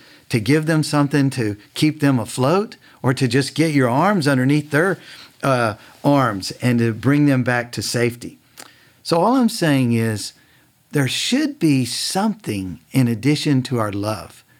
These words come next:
something in addition to compassion, and something in addition even to our presence. We ought to say, "This is the gospel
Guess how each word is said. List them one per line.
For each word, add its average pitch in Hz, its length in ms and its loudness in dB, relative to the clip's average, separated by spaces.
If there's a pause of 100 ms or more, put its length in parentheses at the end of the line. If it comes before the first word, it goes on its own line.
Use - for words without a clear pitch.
(140)
something 208 600 -2
in 185 120 2
addition 139 480 0
to 135 100 -2
compassion, 117 920 -4 (300)
and 113 300 -2
something 156 440 -2
in 185 100 -2
addition 143 540 -2
even 127 520 -2 (240)
to 147 120 0
our 110 120 0
presence. - 800 -8 (380)
We 147 120 0
ought 175 60 2
to 175 100 0
say, 120 340 -4 (160)
"This 220 440 -2 (400)
is 139 220 -6
the 120 120 -6
gospel 110 720 -6